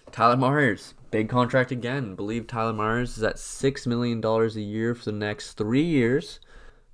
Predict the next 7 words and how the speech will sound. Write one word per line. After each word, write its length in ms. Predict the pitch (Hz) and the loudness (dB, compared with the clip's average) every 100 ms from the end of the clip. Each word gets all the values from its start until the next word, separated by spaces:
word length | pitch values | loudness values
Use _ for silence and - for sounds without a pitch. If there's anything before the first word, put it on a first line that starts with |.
| - | -18
Ten 240 | - 175 175 | -4 -2 0
points 300 | - 202 - | 2 0 0
this 220 | 196 - | -4 -4
year, 340 | 156 160 160 - - | 0 0 0 -6 0
thirty-four 880 | 123 151 190 190 - - - 135 139 | 4 4 2 -2 -4 -6 0 4 4
games, 440 | 123 123 123 123 - - | 2 0 0 -4 -12 -18
plus 480 | - 131 151 - | -4 -2 -2 -4